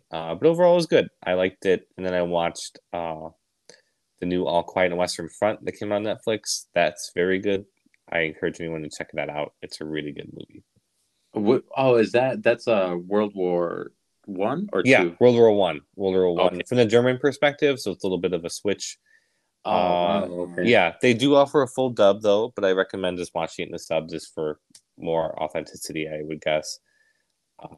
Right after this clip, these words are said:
Speaker 1: but really, really good, very high quality, great acting. Uh, depressing, I will say, but also a very, very good movie. So
Speaker 2: It's
Speaker 1: yeah.
Speaker 2: worth it.
Speaker 1: It's
Speaker 2: Yeah,
Speaker 1: worth
Speaker 2: it's
Speaker 1: it.
Speaker 2: not, okay.
Speaker 1: Yeah.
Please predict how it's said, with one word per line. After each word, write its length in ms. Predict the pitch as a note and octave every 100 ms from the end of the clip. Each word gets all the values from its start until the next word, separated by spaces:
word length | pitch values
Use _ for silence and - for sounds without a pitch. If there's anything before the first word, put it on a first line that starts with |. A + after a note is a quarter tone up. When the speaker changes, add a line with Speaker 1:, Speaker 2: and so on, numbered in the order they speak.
| -
Speaker 1:
but 100 | F#2+
really, 280 | G#2 A2 G2
really 220 | F#2 F2
good, 260 | F2 E2 - G2
very 260 | F#2 F2+
high 160 | F2 F2
quality, 540 | - E2+ E2 D#2+ D#2
great 220 | - D#2+ D#2
acting. 600 | D2+ - D#2 D2 D2+ D2+ _ _ _ -
Uh, 280 | D2+ D2 D2+
depressing, 680 | G#2+ - G2 - F2+ F2 F2 _ E2+
I 60 |
will 160 | E2 E2
say, 340 | - D#2+ D2+ _ _ _ _ _ _
but 100 | F#2+
also 400 | E2+ E2 - E2
a 60 | D#2
very, 380 | D#2+ D2+ D2+ D2+ _ _ _ _ -
very 200 | B2+ B2+
good 140 | F#2+ E2+
movie. 260 | D2+ -
So 380 | - - D#2 D#2 _ _ -
Speaker 2:
It's 200 | G#2 -
Speaker 1:
yeah. 60 | F#2
Speaker 2:
worth 240 | F2 F2
it. 180 | D#2+ - -
Speaker 1:
It's 180 | B2 C#3+
Speaker 2:
Yeah, 60 |
Speaker 1:
worth 200 | C3+ G#2
Speaker 2:
it's 0 |
Speaker 1:
it. 60 | F2
Speaker 2:
not, 100 | E2 _ _ - - E2
okay. 200 | D2+ E2
Speaker 1:
Yeah. 140 | E2+